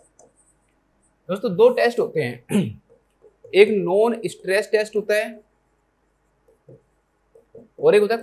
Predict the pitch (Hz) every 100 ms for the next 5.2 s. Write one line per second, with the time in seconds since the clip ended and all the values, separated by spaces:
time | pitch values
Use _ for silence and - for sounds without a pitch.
0 | - 180 185 214 208 190 175 139 110 117
1 | 101 - _ _ _ _ _ _ _ _
2 | _ _ - 135 143 156 147 123 117 120
3 | 139 - _ _ _ _ _ - _ _
4 | _ - 143 151 151 120 120 120 104 95
5 | - 110